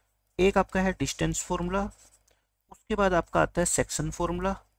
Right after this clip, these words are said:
और section formula से ही एक formula बना है आपका मिड पॉइंट formula। ये कोई नया नहीं है, section formula से बना है, but मैं आपको इसको अलग से बताऊंगा ताकि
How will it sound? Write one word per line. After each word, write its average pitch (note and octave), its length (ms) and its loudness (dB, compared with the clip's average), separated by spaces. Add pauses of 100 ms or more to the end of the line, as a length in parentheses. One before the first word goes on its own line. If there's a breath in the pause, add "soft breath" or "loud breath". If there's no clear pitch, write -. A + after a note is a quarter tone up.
(1400)
और F#3 100 0
section - 540 -2
formula F#3+ 500 -2
से - 220 -4
ही F#3 280 -2
एक E3+ 200 0
formula D#3+ 420 -2
बना C3+ 220 0
है D#3+ 180 0
आपका F3+ 400 0 (240)
मिड F#3 120 -2
पॉइंट E3 320 -2
formula। - 340 -10
ये D#3 140 -4
कोई A3 140 -6
नया F#3+ 200 2
नहीं F#3 140 -2
है, G#3+ 120 -2
section - 400 -2
formula F3+ 340 -2
से G3 120 0
बना D3+ 160 -2
है, F#3 120 -2
but - 200 -2
मैं F3 100 0
आपको E3 220 -4
इसको G#3 220 -6 (100)
अलग E3+ 200 2
से - 140 -2
बताऊंगा C#3+ 380 -4
ताकि F#3+ 320 -6